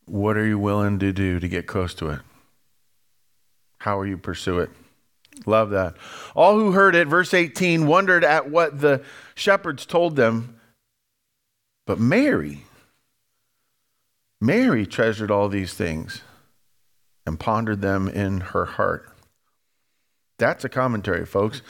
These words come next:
Why is it that she made the decision that she made? 'Cause of her mindset, 'cause of her faith? Uh, if you get your outline out, pu-, uh, flip it over to the back. At the top, it says Luke chapter two, verses one through twenty, and then it says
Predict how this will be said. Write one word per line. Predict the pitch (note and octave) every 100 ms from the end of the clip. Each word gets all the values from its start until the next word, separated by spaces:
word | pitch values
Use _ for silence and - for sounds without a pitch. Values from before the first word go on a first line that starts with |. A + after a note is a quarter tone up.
| - -
Why | B2 D#3+
is | F3+ E3+
it | C#3+
that | B2+ G#2+
she | -
made | A#2 A#2 A2
the |
decision | G#2+ G#2 A#2+ A2 G2+ F2+ F2 - _ _ _ -
that | G#2
she | - A2+
made? | G2+ F#2+ E2+ - - - _ _ _ _ _ _ _ _ _ _ _ _ _ - - - _ _ -
'Cause | A2
of | G2 G#2
her | A2
mindset, | G#2+ A2 A#2 - C3 C3+ - -
'cause | A2 G2
of | F#2+
her | A#2
faith? | A2+ - A#2+ C3 - - _ _ _ _ _ _ _ _ _ -
Uh, | G#2
if | G2
you | G#2
get | B2
your | A#2+
outline | B2 G2+ G#2+ G#2
out, | G#2 A#2 - F#2+
pu-, | A#2+
uh, | F#2+ G2+
flip | - A2+
it | A2+
over | A#2 A2
to |
the | G2
back. | F2+ G2 B2+ A#2+
At | G2+
the | - G#2
top, | - G#2+ A2 -
it | G#2+
says | - G#2 G2+
Luke | G#2 G#2+
chapter | - G2+ -
two, | - A2 G#2+
verses | G#2 - G#2+ -
one | G2+ G2+
through | - G2+
twenty, | - G2+ A2
and | B2 F#2
then | G2
it | G2
says | - G#2+ G2+